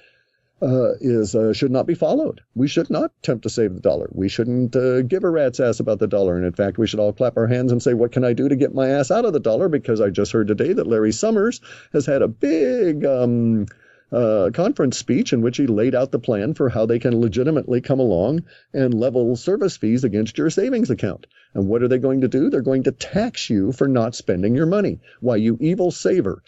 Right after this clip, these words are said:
if you save money, you're not helping the economy and the government, which needs that money in circulation to maintain control over your mind and that of the, uh, the people around you. So if you don't spend that money, why, the government's just gonna have to take it from you at the rate of forty-seven percent each and every year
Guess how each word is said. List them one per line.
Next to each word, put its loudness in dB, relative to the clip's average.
if -2
you 2
save 0
money, 0
you're 0
not 0
helping 0
the 2
economy 0
and 0
the 0
government, 0
which -2
needs -2
that -2
money 2
in 0
circulation 0
to 0
maintain 0
control 0
over 0
your 2
mind 2
and 0
that 2
of 0
the, 2
uh, 0
the 0
people 0
around 0
you. -2
So 0
if -4
you 0
don't 0
spend 0
that 0
money, 0
why, 0
the 0
government's 0
just -6
gonna 2
have 0
to -6
take -2
it -2
from -2
you 0
at -4
the 0
rate 2
of -4
forty-seven 0
percent -2
each -2
and 0
every 0
year 0